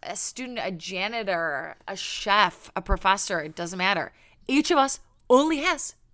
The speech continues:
twenty-four hours. So time management is not about finding time. It's making time for the things that are most important to you.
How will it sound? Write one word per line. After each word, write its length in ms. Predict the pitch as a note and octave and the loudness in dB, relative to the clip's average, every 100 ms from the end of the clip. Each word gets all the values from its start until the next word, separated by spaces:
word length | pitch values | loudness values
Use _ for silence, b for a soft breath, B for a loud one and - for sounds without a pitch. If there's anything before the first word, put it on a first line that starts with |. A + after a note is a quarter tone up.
| _ - | _ -4
twenty-four 420 | B3 A3+ A3 A3 | 0 0 2 2
hours. 400 | B3 G3+ F3 - | 2 0 -12 -10
So 220 | - C#4 | -4 -4
time 360 | A#3+ - C4+ F#4 | -4 0 2 2
management 440 | B3 B3 G#3+ G3 - | 0 -2 -2 -2 -2
is 220 | G3+ F3 | -4 -4
not 320 | F#3+ A3 C#4+ | 4 4 6
about 240 | G#3+ - | 4 2
finding 440 | - F#3 F3 D#3 D3 | 4 4 4 -6 -12
time. 540 | - - F3 F3 C4 G4 F#4 | -14 0 2 2 0 -6 -10
It's 180 | A#3 G3 | -8 -8
making 420 | G#3+ B3 C#4+ D4 | -8 -10 -10 -12
time 720 | - - - D#4+ D#4 F3 E3 - | -10 -12 -8 -4 0 -2 -4 -12
for 140 | - | -10
the 80 | B3+ | -10
things 260 | - C4 B3+ | -10 -12 -8
that 80 | C#4+ | -6
are 80 | |
most 340 | C#4 A3+ A3 - | -4 -4 -4 -8
important 440 | C4 G#3 G#3 A#3 | -10 -8 -10 -10
to 120 | - | -8
you. 460 | C4+ C4+ D#4+ G#4 | -6 -2 2 2